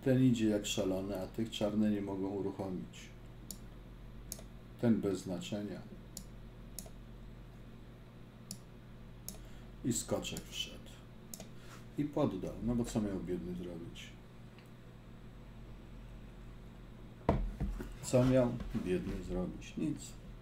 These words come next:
Siąść i płakać. Siąść i płakać. Skoczek idzie na C sześć, o tu idzie.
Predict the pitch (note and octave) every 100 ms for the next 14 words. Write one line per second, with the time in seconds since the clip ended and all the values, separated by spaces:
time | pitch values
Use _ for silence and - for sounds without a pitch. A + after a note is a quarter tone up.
0 | - - - - - - - - - -
1 | B2+ A#2+ A#2+ - - - - - F2+ F2+
2 | - - - F#2 E2+ - - - - -
3 | - - - - - - - - A2 G#2
4 | G#2 - - G2+ - F2+ F2 - - -
5 | A#2 A#2 A2+ - F#2 F#2 G2 G2+ - A2
6 | - G2+ - - - E2+ D#2+ -